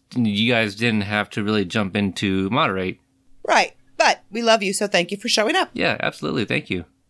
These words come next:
Speaker 2: Oh, Mike actually woke up and went, "Oh, crap, we're live."
Speaker 1: <laughs>
Speaker 2: Whoops.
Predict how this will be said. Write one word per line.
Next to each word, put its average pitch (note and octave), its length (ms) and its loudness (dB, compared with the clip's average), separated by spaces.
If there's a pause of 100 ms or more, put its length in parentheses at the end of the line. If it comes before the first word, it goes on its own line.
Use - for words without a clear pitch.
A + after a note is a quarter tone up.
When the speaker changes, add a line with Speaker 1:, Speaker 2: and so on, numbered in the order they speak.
(280)
Speaker 2:
Oh, A3+ 240 4
Mike F#3+ 260 2
actually F3+ 800 4
woke E3+ 420 0
up A#3 280 4
and D#3+ 200 2
went, D#3+ 200 4
"Oh, E3 100 6
crap, F#3+ 320 2
we're A#3+ 120 2
live." A#3+ 320 2
Speaker 1:
<laughs> - 20 -18
Speaker 2:
Whoops. E4+ 1080 4